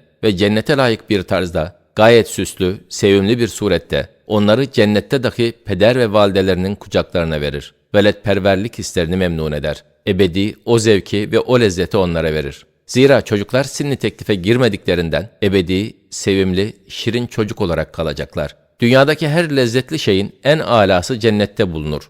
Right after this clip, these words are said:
Yalnız çok şirin olan veletperverlik, yani çocuklarını sevip okşamak zevki, cennet tenasül yeri olmadığından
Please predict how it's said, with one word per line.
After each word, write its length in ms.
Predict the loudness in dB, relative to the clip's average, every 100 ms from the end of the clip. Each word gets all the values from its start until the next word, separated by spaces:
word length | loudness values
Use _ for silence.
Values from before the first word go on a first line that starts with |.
| _
Yalnız 360 | 2 4 2 -2
çok 200 | -4 -4
şirin 300 | -4 -4 0
olan 300 | 0 0 0
veletperverlik, 760 | 0 0 0 0 2 0 -2 -8 _ _ 2
yani 240 | 2 2
çocuklarını 540 | -2 -4 -2 -2 -2 -2
sevip 320 | -2 -2 0
okşamak 480 | -4 -2 -2 -2 -2
zevki, 540 | -4 -4 -4 -6 _ _ -2
cennet 380 | 0 2 -2
tenasül 420 | -2 -2 -2 -4 -2
yeri 160 | 0
olmadığından 760 | 2 2 2 0 -2 -2 -6